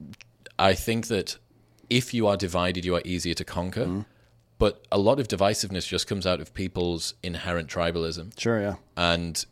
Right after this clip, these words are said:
Speaker 1: what you have with this, I think I mentioned this to you the last time that I was on, but, um, before two thousand twelve, people voted for the Democrats because they preferred the Democrats to the Republicans.
Speaker 2: Mm.
Speaker 1: After two thousand and twelve, both parties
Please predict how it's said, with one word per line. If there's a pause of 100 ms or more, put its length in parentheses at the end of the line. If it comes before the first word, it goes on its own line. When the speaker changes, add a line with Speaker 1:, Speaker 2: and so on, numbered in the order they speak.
(140)
Speaker 1:
what
you
have
with
this, (720)
I
think
I
mentioned
this
to
you
the
last
time
that
I
was
on,
but,
um,
before
two
thousand
twelve,
people
voted
for
the
Democrats
because
they
preferred
the
Democrats
to
the
Republicans.
Speaker 2:
Mm. (400)
Speaker 1:
After
two
thousand
and
twelve,
both
parties